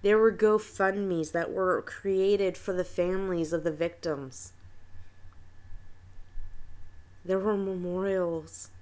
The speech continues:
that were put together that were absolutely lovely. So did a horrible, horrible thing happen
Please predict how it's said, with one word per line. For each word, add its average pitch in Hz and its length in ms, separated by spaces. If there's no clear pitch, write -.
that 180 120
were 175 100
put 180 240
together 160 600
that 190 140
were 185 320
absolutely 175 880
lovely. 147 600
So - 200
did 226 280
a 214 100
horrible, 214 920
horrible 226 560
thing 202 360
happen 185 680